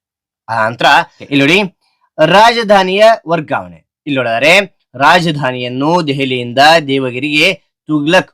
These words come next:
ವರ್ಗಾಯಿಸಿದ ಅಂತಕ್ಕಂಥದ್ದು. ಆ ನಂತರ ಸಾಂಕೇತಿಕ ನಾಣ್ಯ ಪ್ರಯೋಗ ಮಾಡಿದ. ದಿನಾರ್ ಎಂಬ ಬಂಗಾರದ ಹಾಗೂ ಅದಲಿ ಎಂಬ ಬೆಳ್ಳಿ ನಾಣ್ಯಗಳನ್ನು ಚಲಾವಣೆಗೆ ತಂದ ಅಂತಕ್ಕಂಥ ನೋಡ್ಬೋದು.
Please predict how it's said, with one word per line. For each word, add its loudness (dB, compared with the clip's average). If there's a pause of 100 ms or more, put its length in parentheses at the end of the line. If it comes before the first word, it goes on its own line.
(160)
ವರ್ಗಾಯಿಸಿದ -4 (1000)
ಅಂತಕ್ಕಂಥದ್ದು. -14
ಆ 4
ನಂತರ 0 (180)
ಸಾಂಕೇತಿಕ -4 (180)
ನಾಣ್ಯ 0 (120)
ಪ್ರಯೋಗ -6
ಮಾಡಿದ. -14 (600)
ದಿನಾರ್ 2 (100)
ಎಂಬ 0 (300)
ಬಂಗಾರದ -2 (380)
ಹಾಗೂ -6 (640)
ಅದಲಿ 0 (140)
ಎಂಬ 0 (160)
ಬೆಳ್ಳಿ 0 (140)
ನಾಣ್ಯಗಳನ್ನು -2 (520)
ಚಲಾವಣೆಗೆ 4 (180)
ತಂದ -4 (120)
ಅಂತಕ್ಕಂಥ -12
ನೋಡ್ಬೋದು. -20